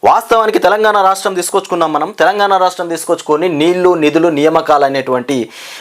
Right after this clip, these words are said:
ఒక నినాదంతోని వచ్చినటువంటి మనం ఇప్పుడు ఏం చేస్తుండు? కృష్ణా జలాలకు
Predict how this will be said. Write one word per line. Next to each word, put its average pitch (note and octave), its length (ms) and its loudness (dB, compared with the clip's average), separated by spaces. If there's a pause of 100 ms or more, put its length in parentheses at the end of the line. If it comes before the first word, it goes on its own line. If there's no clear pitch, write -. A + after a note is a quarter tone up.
(120)
ఒక C3 160 4
నినాదంతోని F3+ 760 2
వచ్చినటువంటి D3 560 0
మనం A#2+ 380 0 (520)
ఇప్పుడు G3+ 420 0 (300)
ఏం G3 240 2
చేస్తుండు? G3+ 580 2 (260)
కృష్ణా G#3+ 300 2
జలాలకు F3+ 720 2